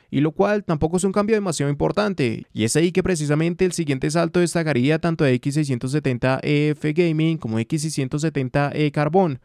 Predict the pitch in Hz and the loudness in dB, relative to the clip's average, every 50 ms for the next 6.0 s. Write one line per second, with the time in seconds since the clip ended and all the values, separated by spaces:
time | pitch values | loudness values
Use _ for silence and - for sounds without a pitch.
0 | _ - - 107 110 131 151 165 165 165 165 175 175 170 156 143 143 147 151 160 | _ -4 0 0 2 2 2 2 0 2 2 0 2 2 2 2 2 2 2 0
1 | 156 - - 139 135 - 147 143 156 151 156 160 180 175 165 160 165 170 165 156 | 0 0 0 -2 -2 -2 -2 -2 0 0 0 0 0 0 2 2 2 2 0 0
2 | - - - - - 123 127 131 - - 170 170 180 170 175 185 180 185 175 - | -4 -12 -12 -6 -4 -2 -2 -2 0 0 2 2 2 2 2 2 0 0 0 0
3 | 170 156 147 170 175 180 180 - 185 185 180 170 151 131 143 147 151 160 156 - | -2 -2 0 0 2 2 2 0 0 0 2 0 0 2 2 0 0 0 -2 0
4 | - 165 156 143 - 123 123 123 147 147 - 120 - - 127 135 - - 151 156 | 0 0 0 0 0 0 2 2 0 0 0 -2 0 0 -2 -2 0 2 4 4
5 | 151 - 143 131 123 131 123 135 131 127 147 139 - 180 180 160 135 113 - | 4 2 0 0 0 0 -2 -2 -2 -2 -2 2 2 2 4 4 2 0 0